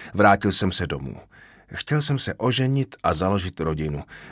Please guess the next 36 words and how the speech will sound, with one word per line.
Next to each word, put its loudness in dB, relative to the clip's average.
A 0
tak 0
jsem 0
složil 2
přísahu -2
císaři -2
a 0
zažádal 0
si -6
o -2
samostatné -2
místo -2
u -8
pohraniční 0
stráže. -12
Když 0
mě 4
přeložili 0
do 0
Kostelce, -4
měl 4
už -2
jsem 0
za -2
sebou -2
čtyři 0
roky -2
služby -2
se -2
vzornou 0
pověstí -2
a -6
slibnou 0
kariéru 0
před -8
sebou. -12